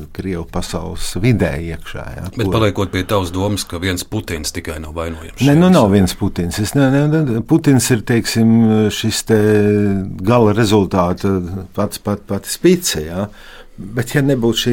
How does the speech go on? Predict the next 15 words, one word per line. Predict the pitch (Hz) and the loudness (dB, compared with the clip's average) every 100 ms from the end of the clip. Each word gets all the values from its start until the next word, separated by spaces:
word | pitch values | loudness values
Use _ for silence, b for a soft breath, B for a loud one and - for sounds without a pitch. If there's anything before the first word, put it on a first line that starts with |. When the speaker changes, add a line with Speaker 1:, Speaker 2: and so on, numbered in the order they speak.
| 117 | 0
Speaker 1:
te | 120 110 | 0 0
apakšējā | 117 104 - 104 95 92 | 0 -4 -2 -2 0 -2
piramīda, | 104 120 101 92 90 92 - | 0 2 2 0 0 -2 -4
uz | 98 - | -10 -6
kuras, | - 117 92 101 85 | 0 2 0 -6 -4
nu, | 110 120 | -4 -4
Putins | 127 120 - | -4 -6 -2
nevar | 120 110 | 0 0
rasties | 113 98 | -2 -6
tukšā | - 113 117 | -6 -2 -2
vietā. | 139 95 - 60 | 0 -2 -4 -12
Nu, | 78 | -10
ja | 80 | -6
būtu, | 85 90 - | -6 -6 -6
teiksim, | 92 85 90 80 | -6 -4 -6 -8